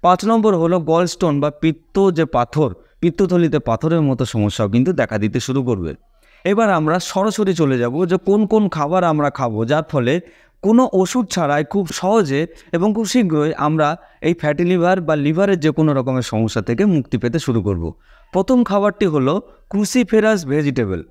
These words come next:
এই ক্রুসিফেরাস হলো একটা গোত্র, যে গোত্রের ভেজিটেবল বা সবজিগুলিকে যদি আপনি খাওয়া শুরু করেন, যেমন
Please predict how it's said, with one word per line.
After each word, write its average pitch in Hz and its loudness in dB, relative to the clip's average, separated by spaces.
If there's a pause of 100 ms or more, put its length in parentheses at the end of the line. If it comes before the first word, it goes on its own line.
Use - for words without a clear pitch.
(280)
এই 160 0
ক্রুসিফেরাস 214 0
হলো 202 4
একটা 175 0
গোত্র, 135 -4
যে 160 0
গোত্রের 156 0
ভেজিটেবল 151 0
বা 156 0
সবজিগুলিকে 175 -2
যদি 160 0
আপনি 139 0
খাওয়া 135 -2
শুরু 151 -2
করেন, 123 -2
যেমন 147 0